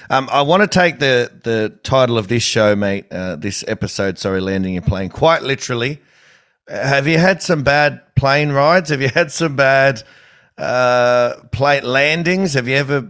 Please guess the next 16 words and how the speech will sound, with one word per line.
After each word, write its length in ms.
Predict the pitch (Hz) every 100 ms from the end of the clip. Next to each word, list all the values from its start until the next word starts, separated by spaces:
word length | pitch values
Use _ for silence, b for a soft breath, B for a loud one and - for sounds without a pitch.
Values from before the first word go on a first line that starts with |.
| -
uh, 60 |
you've 260 | 135 143 127
been 240 | 127 110
someone 300 | 104 117 110 104
who's 120 | 95
flown 360 | - 117 110
around 260 | 107 107 104
the 80 | 101
world 320 | 104 107 101
quite 280 | 104 104 101
a 60 |
lot, 300 | 98 117 147
and 160 | 110 98 B B B -
I 80 | 110
think 160 | 135
I, 80 | 127